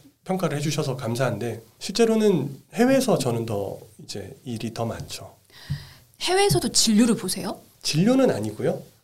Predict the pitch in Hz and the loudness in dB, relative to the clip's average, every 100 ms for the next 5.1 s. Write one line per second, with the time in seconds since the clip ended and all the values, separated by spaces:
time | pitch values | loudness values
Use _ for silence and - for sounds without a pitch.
0 | - - - - - 247 233 214 175 175 | -18 -10 -8 -8 -2 2 2 0 -2 -4
1 | 123 98 - 131 - 165 - 175 143 139 | -6 -8 -10 -12 -12 -10 -6 -2 -4 -4
2 | 131 110 107 202 240 - _ - - 202 | -6 -6 -4 -4 -4 -12 _ -16 -10 -8
3 | 190 175 139 127 117 107 80 - 101 101 | -6 -4 -2 -2 -4 -8 -12 -14 -14 -16
4 | - _ - 117 110 110 107 107 92 104 | -20 _ -16 -12 -10 -10 -12 -14 -14 -14
5 | 110 | -18